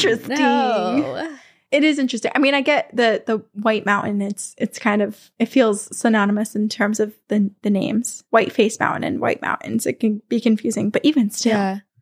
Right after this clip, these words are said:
Speaker 2: I also, okay, I think it was Last Encounters or in some episode I was talking about, is it possible for when our souls leave our physical body in this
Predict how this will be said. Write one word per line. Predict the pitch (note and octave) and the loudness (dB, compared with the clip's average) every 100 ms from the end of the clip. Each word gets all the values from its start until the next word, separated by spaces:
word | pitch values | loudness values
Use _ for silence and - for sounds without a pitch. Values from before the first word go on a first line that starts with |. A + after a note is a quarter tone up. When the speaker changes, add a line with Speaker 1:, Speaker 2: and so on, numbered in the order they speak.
| _ - - - | _ -20 -20 -4
Speaker 2:
I | - C4+ | 0 2
also, | B3 D4+ - D4+ A#3+ - | 2 2 2 2 2 -2
okay, | A3+ A3+ G3 | 0 2 2
I | G3 | 2
think | D4 F#4+ | 0 -2
it | |
was | C#4 - | -2 0
Last | F3+ F3 - | 0 0 -4
Encounters | F3 - E3+ E3+ - | -6 -4 -4 -6 0
or | G#3+ | 0
in | A3 | 0
some | G3+ A#3 A3+ | 0 0 2
episode | G3 G3 - F3+ | 0 -2 -2 0
I | F3 | 0
was | E3+ | 0
talking | - F3+ F#3 F3+ | 0 -2 0 -2
about, | F3 E3+ D#3+ - _ _ _ _ _ _ | 0 0 0 -4 _ _ _ _ _ _
is | A3 B3 | 2 4
it | C#4 | 2
possible | - F#3+ F3+ - - - F#3+ G3+ _ | 0 0 0 -2 -4 -4 -4 -6 _
for | _ - G#3 G3 F3 E3+ F#3 - | _ 0 4 4 4 2 -2 -10
when | - G3 F#3 - _ | -4 0 0 -4 _
our | F#3+ G3 G#3 | 0 2 0
souls | - F#3+ F3 F3 F3 - | 0 2 2 0 -4 -12
leave | - F#3 F3+ F#3 | -4 -2 -2 -2
our | E3+ E3 E3+ G3 _ | -2 -2 -4 -8 _
physical | - F#3 F3+ - | 0 0 0 -4
body | F3 E3 D3+ D#3+ | 0 2 2 0
in | D#3+ | -2
this | D#3+ E3 | -4 -6